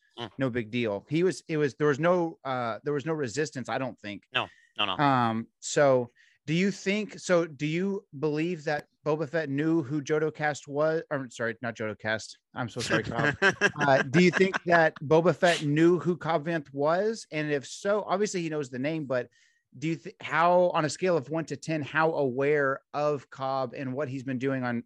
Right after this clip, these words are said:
Speaker 2: in Freetown do you think he was, and for how long before the Mandalorian season two takes place?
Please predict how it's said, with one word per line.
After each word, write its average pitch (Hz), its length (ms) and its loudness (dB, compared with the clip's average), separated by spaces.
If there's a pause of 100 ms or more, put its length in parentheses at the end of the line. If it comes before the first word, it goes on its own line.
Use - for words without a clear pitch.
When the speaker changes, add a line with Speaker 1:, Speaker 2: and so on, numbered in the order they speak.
Speaker 2:
in 120 140 -2
Freetown 131 540 0 (360)
do 131 80 0
you 131 120 0
think 143 240 -4
he 139 160 -2
was, 120 640 0
and 131 160 -6
for 131 80 -12
how 139 200 -4
long 127 440 -2
before 127 400 -4
the 120 60 -4
Mandalorian 117 500 -4
season 110 240 -10
two 117 140 -8
takes 110 220 -4
place? - 420 -6